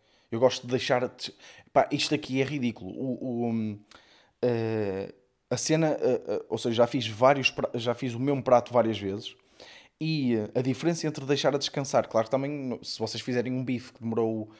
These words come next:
dez minutos a fazer numa sarteia e depois des-, deixaram-no a descansar vinte minutos, claro que só vai fazer com que o bife fique frio, né? Mas, por exemplo, uma carne que teve a cozinhar, tipo, imaginem, duas horas e meia, pá, pode estar na boa meia hora a descansar, pá.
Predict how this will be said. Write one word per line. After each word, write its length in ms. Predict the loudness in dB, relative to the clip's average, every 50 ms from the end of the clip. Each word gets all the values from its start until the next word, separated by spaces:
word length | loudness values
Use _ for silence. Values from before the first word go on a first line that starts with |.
| -20 -20 _ _
dez 180 | 0 0 0 0
minutos 360 | -2 -2 0 -2 -2 -4 -6
a 40 | -8
fazer 220 | -6 -4 -4 -2
numa 140 | -2 0 -2
sarteia 380 | -2 -2 -4 0 2 2 2 2
e 60 | 0
depois 180 | -2 -6 -6
des-, 120 | -4 -6 -6
deixaram-no 520 | -6 -6 -4 -4 -2 0 0 0 0 0 -2
a 40 |
descansar 380 | -4 -4 -6 -6 -2 -2 -2 -2
vinte 180 | -2 -4 -6 -4
minutos, 440 | -4 -4 -4 -4 -6 -6 -10 -10 -10 _ _ _ _ _
claro 260 | -6 0 2 2 2 2
que 60 | -2
só 100 | -4 2
vai 220 | 4 4 4 4 -4
fazer 400 | -10 -12 -6 -6 -2 0 0 0
com 160 | 0 -4 -4
que 80 | -4
o 60 | -4 -2
bife 220 | -2 -2 -2 -2
fique 200 | -4 -6 -6 -4
frio, 260 | -4 -2 -2 -2 -2
né? 200 | -2 -2 -2 -4 -6 -14 -20 -20 -20 -20 -18 -10 -4
Mas, 140 | -4 -4
por 120 | -2 0 0
exemplo, 320 | 4 4 2 2 0 -8 -12 -16 -20 -20 -20 -10 0
uma 120 | 6 6 6
carne 300 | 8 8 4 4 2 -2
que 180 | -6 -10 -18 -10
teve 280 | -2 0 0 2 2
a 40 | 0
cozinhar, 440 | -2 -2 -4 -2 0 0 0 0 -2
tipo, 200 | -6 -10 -6 -2
imaginem, 360 | 0 0 2 2 2 2 2
duas 300 | 2 2 2 2 4 4
horas 200 | 4 4 4 2
e 60 | 2
meia, 360 | 0 -2 -2 -4 -4 -6 -8 -10 -16 _ _ _ _ _ _ _ _ -4
pá, 100 | -4 -4
pode 320 | -2 2 4 4 4 2
estar 160 | -2 -6 -6
na 160 | -4 -2 -4
boa 380 | -2 -4 -4 -4 -4 -4 -4 -6 -8 _ _ -2
meia 380 | 2 4 6 6 6 6 4 4
hora 300 | 6 6 6 6 4 2
a 40 |
descansar, 440 | -2 -4 -6 -6 -8 -6 -8 -8 -10
pá. 180 | -10 -14 -20